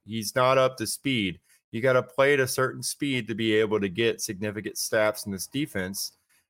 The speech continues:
And, uh, you know, he could play the star position, but as far as playing up to Georgia standards, he's not there yet. That's no knock on him. It's just, again, coming back from a major injury. Uh, he tore that A C L last October. So it has not been a full year,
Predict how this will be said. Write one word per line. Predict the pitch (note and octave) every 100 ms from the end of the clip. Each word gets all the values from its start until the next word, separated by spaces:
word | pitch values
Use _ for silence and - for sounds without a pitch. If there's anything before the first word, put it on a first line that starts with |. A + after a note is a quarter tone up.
| _
And, | A2+ A2+ A2+ A2 - _
uh, | - - _
you | B2+ B2
know, | B2 C#3
he | E3
could | F3 B2+
play | D3+ E3
the | D#3
star | B2+ B2 A2+
position, | G2+ G2+ G#2+ G2+ G#2+ G#2+ -
but | A2+
as | A2 G#2+
far | C3 B2+
as | C3+
playing | - C3+ C3
up | B2+ A#2+
to | A2+
Georgia | A2+ A#2 G#2+
standards, | G2 - B2+ B2+ G#2 - - - - _
he's | A#2+ A#2+ A#2+
not | C3 B2+ - -
there | G#2 A#2 A#2+
yet. | A2 A#2 A#2 - - -
That's | G2+ G2+ -
no | A#2
knock | B2 B2+ B2+ C3
on | A#2+
him. | C3+ C#3 G#2
It's | G2
just, | - G2 G#2
again, | G#2 C3 F2+ -
coming | A#2+ B2+ A#2+
back | A#2+ A2+
from | - A2+
a | A2
major | A2+ G#2 G#2+
injury. | A#2+ A2 G#2 F#2+ F2+ _ - - _
Uh, | F#2+ G2
he | G2
tore | - B2
that | A#2+ A#2
A | A#2+
C | A#2 A2+
L | A2+ A2+
last | A2+ A#2 -
October. | F#2+ - C3 B2+ E2 D#2 _
So | - G2 F#2 F#2+
it | F2+
has | G2 G#2
not | A2+ A#2 A#2
been | A#2+
a | A2
full | - A#2
year, | G#2+ A2 A#2 C3